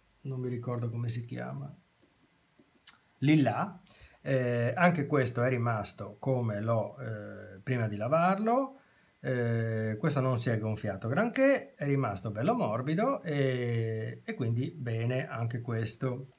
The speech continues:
Il filato Eddie è diventato molto più morbido lavandolo e si è gonfiato parecchio, quindi ha coperto bene tutti i buchini della lavorazione, vedete com'è compatta. E, e quindi que-, credo che quando lo utilizzerò per farci qualcosa,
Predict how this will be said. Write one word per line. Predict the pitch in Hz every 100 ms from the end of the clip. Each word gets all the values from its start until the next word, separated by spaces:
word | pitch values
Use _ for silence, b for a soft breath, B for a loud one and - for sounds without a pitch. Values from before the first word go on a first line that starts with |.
| b b b b b b -
Il | 254 220
filato | 180 160 160 120 120 -
Eddie | 165 190 185 226 294 311 - _ _ _
è | - 165
diventato | 170 156 139 147 117 113
molto | 107 135 247 262 156
più | 143 131
morbido | 120 120 117 110 104
lavandolo | 98 113 139 185 220 233 240
e | 196
si | - 151
è | 147
gonfiato | 160 127 127 123 123
parecchio, | 117 117 104 104 123 117
quindi | 139 143 147 160 -
ha | - 143 -
coperto | 143 123 139 123 -
bene | 107 123 147 104 101
tutti | 180 208 160
i |
buchini | 139 120 135 123 107
della | 104
lavorazione, | 101 101 101 92 104 - 113 160
vedete | 120 131 135
com'è | 117 113
compatta. | 107 104 98 92 - - 175 - - B B B B B _ -
E, | 147 143 131 127 131
e | 233
quindi | 165 156 175 208
que-, | 185 165 127
credo | - 160 143 117
che | 143
quando | 143 156 135
lo | 131
utilizzerò | 120 127 117 127 123
per | 107 110
farci | - 117 -
qualcosa, | 113 233 143 107 107 139 185